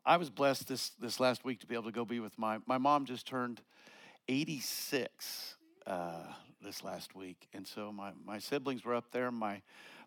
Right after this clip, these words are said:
my wife just blesses me in so many ways. And, sh-, and, uh, half the time I'm, I'm not even thinking about stuff. And she says, "Hey,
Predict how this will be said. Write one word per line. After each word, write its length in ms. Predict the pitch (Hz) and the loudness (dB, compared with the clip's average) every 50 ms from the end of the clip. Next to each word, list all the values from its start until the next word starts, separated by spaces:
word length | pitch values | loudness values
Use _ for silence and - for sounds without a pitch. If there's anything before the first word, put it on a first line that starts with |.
| _ - - | _ 4 6
my 100 | 214 202 | 6 6
wife 360 | 175 139 139 139 139 135 - | 8 8 10 10 8 6 2
just 200 | - 123 113 - | -4 -8 -8 -4
blesses 440 | - 120 127 123 - - 120 101 107 | 2 4 4 4 2 0 -6 -4 -4
me 160 | 117 117 113 | -4 -2 -4
in 100 | 110 104 | -4 -4
so 160 | - - 120 | -4 -4 -4
many 220 | 117 117 113 110 | -2 -2 -4 -4
ways. 340 | 104 101 104 104 104 104 98 | -2 -2 0 0 0 -2 -4
And, 140 | 104 98 - | -6 -10 -10
sh-, 120 | - - - - | -12 -14 -10 -6
and, 220 | 110 101 101 98 | -6 -4 -2 -2
uh, 140 | 101 98 98 101 107 - _ _ - - - - - - | -2 -4 -4 -6 -12 -18 _ _ -20 -20 -20 -20 -20 -4
half 240 | - - 139 151 - | 6 8 8 8 6
the 60 | - | 2
time 280 | - - 135 127 127 123 | -2 0 2 2 4 4
I'm, 220 | 127 131 123 120 - | 4 2 2 0 0
I'm 140 | - 127 127 | 0 0 2
not 220 | 131 131 131 127 | 4 4 4 4
even 220 | 131 127 98 95 92 | 2 0 -2 -6 -6
thinking 320 | - 127 127 120 117 120 | -4 -2 -2 0 0 0
about 280 | 107 - 113 101 90 - | 2 2 2 2 2 -2
stuff. 300 | - - 120 117 110 - | -4 -2 0 0 0 -2
And 100 | 123 110 | -4 -8
she 120 | - 110 | -8 -10
says, 260 | 104 - 107 104 92 | -8 -8 -8 -8 -6
"Hey, 260 | - 180 233 226 214 | -4 -4 -4 -4 -6